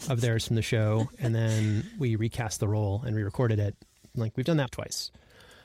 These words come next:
Speaker 1: Um, for, for different reasons.
Speaker 2: Even when something terrible happens, we,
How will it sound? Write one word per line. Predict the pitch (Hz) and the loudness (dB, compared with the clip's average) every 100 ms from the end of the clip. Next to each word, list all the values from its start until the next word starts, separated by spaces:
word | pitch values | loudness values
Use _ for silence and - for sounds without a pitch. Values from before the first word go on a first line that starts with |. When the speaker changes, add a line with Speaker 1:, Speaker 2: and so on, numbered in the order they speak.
| - - | -20 -6
Speaker 1:
Um, | 107 104 101 104 | -2 0 0 -2
for, | - 139 | 0 -2
for | - 143 | 2 2
different | 165 151 | 2 2
reasons. | 220 117 90 - - - | 2 2 0 -2 -8 -4
Speaker 2:
Even | 254 269 349 | 0 2 2
when | 320 254 | 2 2
something | 233 226 220 208 196 196 196 - - - - | 0 0 0 0 -2 -4 -8 -16 -20 -20 -12
terrible | - - 196 202 190 175 | -10 -4 -2 -2 -4 -8
happens, | - - - - - 233 - - - - - - _ _ - | -8 -10 -10 -12 -10 -8 -8 -10 -20 -20 -20 -20 _ _ -14
we, | 208 196 226 240 233 233 226 | -8 -4 -2 -2 -2 -2 -6